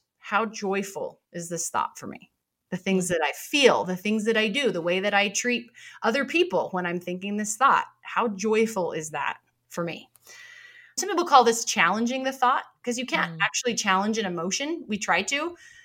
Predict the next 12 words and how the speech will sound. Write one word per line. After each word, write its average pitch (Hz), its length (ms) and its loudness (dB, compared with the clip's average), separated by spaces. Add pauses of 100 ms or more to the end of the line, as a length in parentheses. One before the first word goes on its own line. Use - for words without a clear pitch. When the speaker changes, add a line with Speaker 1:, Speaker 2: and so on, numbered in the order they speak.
(240)
Speaker 1:
but 202 360 2 (100)
really 247 460 4
what 214 200 0
you 208 80 -2
challenge 202 500 2
is 175 160 -6
the 175 100 -14
thought - 420 2
that 180 160 -4
creates 160 440 -8
the 147 100 -12
emotion. 135 340 -10